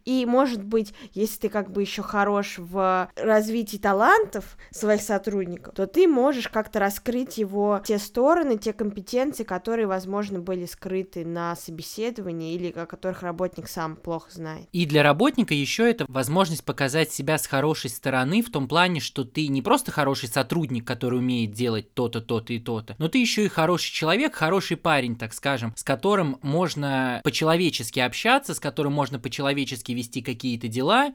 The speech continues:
Speaker 2: как минимум, э, получать хороший результат, э, в плане выхлопа на работе, выхлопа компании, ну и как максимум получать действительно какое-то приятное времяпрепровождение,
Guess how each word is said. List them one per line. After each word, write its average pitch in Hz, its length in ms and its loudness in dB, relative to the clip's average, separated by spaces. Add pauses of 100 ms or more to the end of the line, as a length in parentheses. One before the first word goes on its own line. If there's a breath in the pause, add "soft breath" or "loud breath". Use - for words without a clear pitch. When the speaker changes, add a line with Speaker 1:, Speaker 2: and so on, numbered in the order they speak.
(100)
Speaker 2:
как 156 180 6
минимум, 131 600 4
э, 117 360 0
получать 131 400 0
хороший 127 400 0
результат, 117 680 -2
э, 107 120 -8
в - 80 -16
плане 113 300 0
выхлопа 113 400 -6
на 113 120 0
работе, 123 160 0 (580)
выхлопа 123 440 -4
компании, 120 720 0
ну 139 100 -2
и 147 60 0
как 123 200 -4
максимум 190 460 2
получать 120 480 -4
действительно 120 460 -8
какое-то 113 600 -2
приятное 113 680 -2
времяпрепровождение, 117 1400 -2